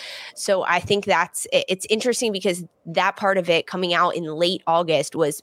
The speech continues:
public. That was put out on social media. The, the interview was put out by The Athletic, and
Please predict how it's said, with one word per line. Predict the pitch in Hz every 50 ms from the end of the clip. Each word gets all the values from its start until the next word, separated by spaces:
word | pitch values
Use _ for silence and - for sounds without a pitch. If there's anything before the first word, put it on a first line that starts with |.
| _ _
public. | - - 170 190 202 127 - - - -
That | - 156 131
was | 165 175 -
put | - 190 175
out | 180 175 175 165
on | 156 156
social | - - 165 165 - 165
media. | 165 151 165 160 156 156 139 131 135
The, | 156 151 127 110 - - _
the | - - -
interview | 175 180 185 185 180 175 170 156
was | 151 151 -
put | - 175 156
out | 147 143 -
by | - 160 156
The | 151 156 151
Athletic, | 143 151 - - 160 165 160 143 - - - - - - - - - - _ -
and | 175 170 156 160 151 135